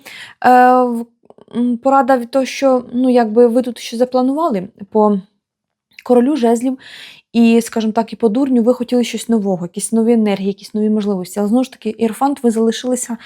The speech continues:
на тому, чому були. І, знову ж таки, це може бути порада, що треба було більш бути настойчивим якимось моментом, більш якимись такими,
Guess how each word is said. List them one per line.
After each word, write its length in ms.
на 80
тому, 260
чому 260
були. 360
І, 180
знову 220
ж 100
таки, 200
це 160
може 220
бути 240
порада, 400
що 380
треба 240
було 320
більш 160
бути 240
настойчивим 760
якимось 320
моментом, 460
більш 380
якимись 460
такими, 500